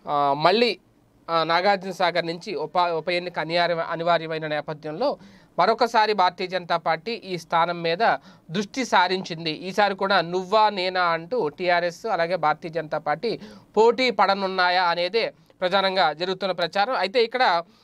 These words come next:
ఆ, గతంలో కూడా, ఆ, నోముల నరసింహయ్య గెలుపు,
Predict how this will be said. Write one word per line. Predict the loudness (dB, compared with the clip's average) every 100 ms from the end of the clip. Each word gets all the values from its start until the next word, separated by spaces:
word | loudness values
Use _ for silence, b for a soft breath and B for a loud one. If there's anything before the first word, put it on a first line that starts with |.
| b _
ఆ, | -4 -2 0 0 2
గతంలో | 2 2 2 0
కూడా, | 2 0 2 0 -4 _ -4
ఆ, | 2 4 4 2
నోముల | 0 -2 0 2 0 -2 -2
నరసింహయ్య | -6 -6 -10 -4 -2 -2 -2
గెలుపు, | -4 -6 -6 -8